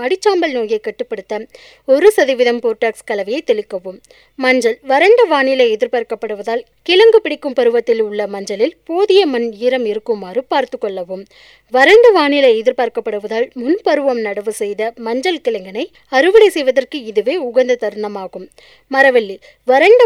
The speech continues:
வானிலை எதிர்பார்க்கப்படுவதால் கிழங்கு உருவாகும் பருவத்தில் உள்ள மரவள்ளிக்கு குறிப்பிட்ட இடைவெளியில் நீர்ப்பாசனம் கொடுப்பது கிழங்கு உருவாவதை எளிதாக்கும். அதிக ஈரமும் மற்றும் மிதமான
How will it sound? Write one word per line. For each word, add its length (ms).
வானிலை 280
எதிர்பார்க்கப்படுவதால் 1040
கிழங்கு 380
உருவாகும் 460
பருவத்தில் 500
உள்ள 180
மரவள்ளிக்கு 540
குறிப்பிட்ட 420
இடைவெளியில் 600
நீர்ப்பாசனம் 640
கொடுப்பது 380
கிழங்கு 360
உருவாவதை 540
எளிதாக்கும். 500
அதிக 360
ஈரமும் 400
மற்றும் 360
மிதமான 420